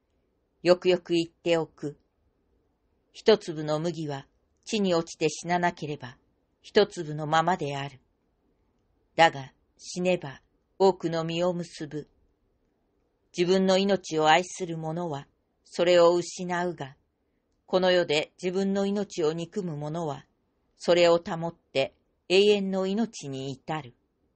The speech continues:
私に仕えようとする者は、私に従ってきなさい。そうすれば、私のいるところに、私に仕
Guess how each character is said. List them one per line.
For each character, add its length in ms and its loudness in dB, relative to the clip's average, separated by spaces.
私 400 2
に 120 -6
仕 200 -14
え 160 0
よ 120 0
う 40 -6
と 160 -6
す 180 -8
る 100 -6
者 300 -8
は、 160 -16
私 400 2
に 120 -6
従 320 -8
っ 80 -8
て 200 -12
き 140 -12
な 120 -4
さ 220 -14
い。 100 -20
そ 220 2
う 40 4
す 140 -14
れ 140 -4
ば、 200 -16
私 380 2
の 100 0
い 100 4
る 120 -2
と 160 -4
こ 140 -2
ろ 100 -4
に、 200 -14
私 400 2
に 160 -4
仕 80 -18